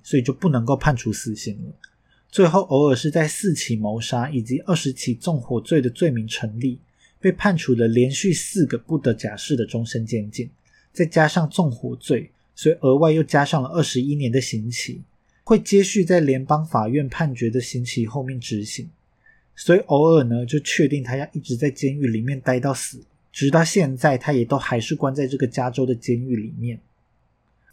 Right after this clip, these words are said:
在案发之后啊，就有很多人都想要知道，像偶尔这样优秀的消防员啊，为何最后会变成美国历史上最会纵火的纵火犯呢？有人就认为啊，这跟偶尔的自恋心态有很大的关系。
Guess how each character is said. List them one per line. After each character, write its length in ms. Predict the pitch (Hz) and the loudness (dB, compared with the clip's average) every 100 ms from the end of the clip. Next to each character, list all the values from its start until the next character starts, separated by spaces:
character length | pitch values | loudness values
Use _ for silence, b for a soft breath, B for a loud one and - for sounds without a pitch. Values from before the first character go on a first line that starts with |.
| _ | _
在 140 | - 208 | 0 2
案 260 | - 175 | 4 2
发 220 | 156 147 | 4 4
之 180 | 147 147 | 4 -2
后 300 | 143 165 131 | 0 2 2
啊， 160 | 120 117 | 2 2
就 160 | 156 | 4
有 100 | 143 | 4
很 180 | 120 120 | 4 2
多 140 | 113 139 | 2 2
人 120 | 123 | 2
都 100 | 139 | 0
想 200 | - 113 | 0 -2
要 120 | 131 | -2
知 280 | - - 127 | -4 -6 -2
道， 300 | - 113 b b b | 0 -2 b b b
像 220 | - 208 214 | 0 0 2
偶 260 | - 143 160 | 2 6 6
尔 80 | 123 | 4
这 160 | 175 | 2
样 160 | 165 151 | 0 4
优 160 | 151 | 4
秀 160 | 156 170 | 4 2
的 100 | 131 | 2
消 240 | - 135 | 2 2
防 240 | 131 113 113 | 2 -2 -2
员 240 | 113 101 | -4 -4
啊， 280 | 104 113 120 | -10 -12 -2
为 160 | 165 151 | 4 4
何 160 | 120 | 4
最 240 | 120 - 156 | -2 2 2
后 180 | 143 139 | 2 0
会 140 | 151 | 0
变 280 | - 156 127 | 2 2 2
成 200 | - 113 | -4 -4
美 160 | 113 | -4
国 220 | 110 117 123 | -2 -2 0
历 160 | 165 | 0
史 180 | 131 117 | -2 -4
上 240 | - 151 | -4 -4
最 220 | 120 175 143 | 0 2 2
会 160 | 160 | 2
纵 220 | 151 175 | 0 -2
火 160 | 127 113 | -2 -6
的 80 | 110 | -8
纵 220 | - 160 | -2 -2
火 200 | 120 110 | 0 -6
犯 320 | 101 143 117 | -2 -2 0
呢？ 140 | 104 135 - _ _ _ _ _ | -4 -12 -16 _ _ _ _ _
有 140 | 139 | 6
人 160 | 123 143 | 6 4
就 120 | 196 | 2
认 280 | 196 202 147 | 4 2 4
为 220 | 127 117 | 4 2
啊， 220 | 117 117 | 0 -2
这 120 | 120 127 | -2 -4
跟 140 | 160 - | -4 0
偶 220 | 135 143 | 2 4
尔 40 | |
的 120 | 120 107 | 2 -2
自 240 | - 156 | 0 2
恋 200 | 139 131 | 2 2
心 220 | - 131 | -2 -6
态 160 | 127 135 | -2 -2
有 100 | 113 | -2
很 160 | 117 107 | -4 -2
大 140 | 123 | -2
的 80 | 110 | 0
关 260 | 120 113 107 | -2 -2 -4
系。 320 | - 113 | -10 -10